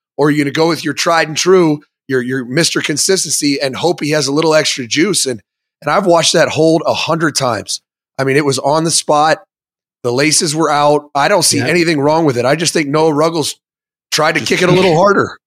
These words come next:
Speaker 3: Yeah, just
Speaker 1: He
Speaker 3: choked
Speaker 1: tried to
Speaker 3: right
Speaker 1: kick it a
Speaker 3: in the
Speaker 1: little
Speaker 3: moment.
Speaker 1: harder 'cause he knew he
Speaker 2: That,
Speaker 1: didn't have
Speaker 2: that,
Speaker 1: the leg.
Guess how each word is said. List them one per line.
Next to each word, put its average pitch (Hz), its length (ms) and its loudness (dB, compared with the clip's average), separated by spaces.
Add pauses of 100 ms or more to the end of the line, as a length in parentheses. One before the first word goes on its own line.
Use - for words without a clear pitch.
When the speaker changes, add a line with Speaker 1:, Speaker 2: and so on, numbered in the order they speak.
(120)
Speaker 3:
Yeah, 101 220 -10
just 113 280 -12
Speaker 1:
He - 80 -4
Speaker 3:
choked 107 100 -2
Speaker 1:
tried 196 140 2
to 190 60 0
Speaker 3:
right 101 80 -2
Speaker 1:
kick 196 120 -2
it - 20 0
a - 20 4
Speaker 3:
in - 40 4
the 196 40 2
Speaker 1:
little 202 160 2
Speaker 3:
moment. 160 100 2
Speaker 1:
harder 175 200 2
'cause 151 180 -2
he 143 80 -4
knew 160 140 2
he 170 60 4
Speaker 2:
That, 160 60 0
Speaker 1:
didn't 165 160 -2
have 170 100 2
Speaker 2:
that, 165 40 -8
Speaker 1:
the 180 80 -6
leg. 180 320 -4